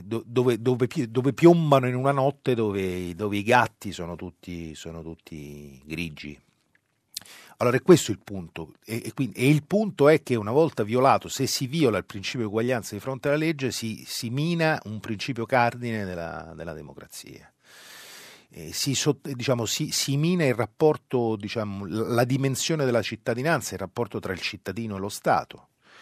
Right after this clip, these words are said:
Eh, è questo quello che sta chiedendo in qualche modo, eh, Ilaria,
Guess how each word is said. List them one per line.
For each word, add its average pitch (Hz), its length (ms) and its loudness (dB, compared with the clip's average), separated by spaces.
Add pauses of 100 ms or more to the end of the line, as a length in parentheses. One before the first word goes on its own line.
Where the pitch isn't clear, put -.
(580)
Eh, 95 200 -10
è - 180 -8
questo - 400 2
quello 113 300 -2
che 98 120 -8
sta - 240 -2
chiedendo 110 600 -4
in 92 120 -8
qualche 107 360 -4
modo, 101 720 -6
eh, 82 880 -8
Ilaria, 78 720 -8